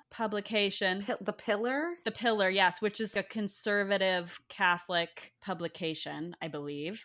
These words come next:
Speaker 1: And I've seen a lot of things that their quote-unquote journalism was very sketchy and that they illegally or they obtained cell phone records. That's how they figured this out. So they pinged somehow that his cell phone was, he was going into gay bars and also
Speaker 2: Wow.
Speaker 1: that he was,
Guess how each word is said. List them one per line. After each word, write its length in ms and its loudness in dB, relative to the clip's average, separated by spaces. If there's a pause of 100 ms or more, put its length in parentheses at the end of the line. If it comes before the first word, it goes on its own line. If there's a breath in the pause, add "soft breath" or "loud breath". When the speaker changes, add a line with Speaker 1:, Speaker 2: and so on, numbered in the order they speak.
Speaker 1:
And 640 8
I've 220 -2
seen 320 0
a 80 4
lot 180 8
of 100 0
things 380 0
that 240 0
their 340 2
quote-unquote 520 2
journalism 580 0
was 140 -4
very 180 0
sketchy 480 -2
and 120 -2
that 180 -4
they 180 0
illegally 460 0 (580)
or 400 0 (140)
they 140 2
obtained 480 2
cell 240 2
phone 480 0
records. 640 -10
That's 200 -4
how 220 4
they 160 2
figured 440 -4
this 220 -6
out. 440 -4
So 160 2
they 200 6
pinged 540 2
somehow 500 2
that 120 2
his 140 0
cell 160 4
phone 180 -2
was, 120 -4
he 160 -2
was 160 2
going 340 0
into 280 -2
gay 260 0
bars 560 4
and 220 0
also 420 4
Speaker 2:
Wow. 60 4
Speaker 1:
that 200 4
he 220 -2
was, 440 4